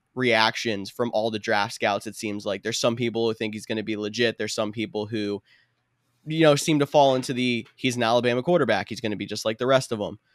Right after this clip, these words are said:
So we'll see. But just because he's still on the board, I think they're gonna take the chance and get someone behind Drew Lock. If he, if he and all the others are off the board, I would not be shocked if they went elsewhere at pick nine.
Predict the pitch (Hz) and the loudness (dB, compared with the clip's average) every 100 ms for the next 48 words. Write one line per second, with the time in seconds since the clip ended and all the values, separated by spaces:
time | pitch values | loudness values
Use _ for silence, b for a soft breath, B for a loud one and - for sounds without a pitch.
0 | _ _ _ - 156 160 151 - 160 160 | _ _ _ 0 4 4 4 4 4 4
1 | 151 - _ 117 131 123 117 - _ _ | 0 -12 _ 2 6 6 4 -2 _ _
2 | _ _ - 156 175 151 160 151 151 - | _ _ 2 2 2 4 4 4 -2 2
3 | 139 135 120 123 120 113 123 123 117 117 | 2 2 2 2 4 2 0 -4 -2 -2
4 | 113 - 120 - - - 110 107 101 110 | -2 -2 -4 -4 -6 -2 0 -2 -4 -8
5 | 110 107 - 113 107 104 110 101 107 98 | -4 -4 -4 -4 -2 -2 -4 -4 -6 -6
6 | 95 90 87 - - 104 - 135 139 - | -2 -2 -2 -6 -8 -6 -2 2 2 0
7 | 110 - 165 160 131 127 120 123 120 120 | -4 -2 0 2 2 2 2 0 0 2
8 | 117 - 110 117 120 113 104 104 98 104 | 2 0 -4 0 2 2 0 -4 -6 -8
9 | - 104 101 104 107 98 90 92 80 - | -2 -2 -2 -6 -6 -6 -6 -6 -8 -6
10 | - - - - 85 53 | -8 -8 -12 -14 -12 -14